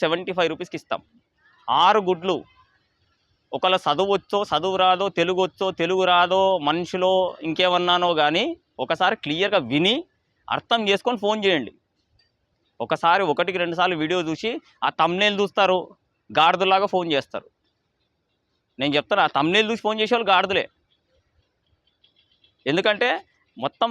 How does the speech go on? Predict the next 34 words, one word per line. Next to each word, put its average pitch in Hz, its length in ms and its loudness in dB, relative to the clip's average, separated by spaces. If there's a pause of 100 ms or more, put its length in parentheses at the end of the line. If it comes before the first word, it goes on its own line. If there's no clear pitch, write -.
(100)
వీడియో 190 280 0
క్లియర్గా 185 400 -6
చూసినాకనే 185 500 -6
ఫోన్ 190 160 -4
చేయమని 170 260 -6
చెప్తున్నా. - 320 -14 (1200)
ఇప్పటి 202 300 0
వరకు 208 240 2
రి-, 185 160 0 (120)
నా 170 60 2 (180)
రిజిస్ట్రేషన్ 240 420 2
లేదు, 226 160 2
ఏం 220 100 -2
లేదు. 170 140 -2 (160)
మీ 180 80 2 (160)
ఊర్లో 214 240 2 (140)
ఎవడు 190 320 0
అడిగితే 220 240 0
వానికి 202 180 -2
ఇచ్చేస్తా 185 360 -2
నేను. - 140 -8 (400)
మీ 170 160 4
ఇంటి 226 220 0
పక్కోడు 220 300 2
అడిగితే 214 240 2
కూడా 277 120 4 (380)
గుడ్లు 196 240 0
పంపించేస్తా. 175 480 -4 (180)
వాళ్ళు 156 200 2
ఇంట్లో 185 200 0
తింటారా 185 380 2
అమ్ముకుంటారా 175 520 -4
నాకు 165 180 -4
సంబంధమే 175 600 0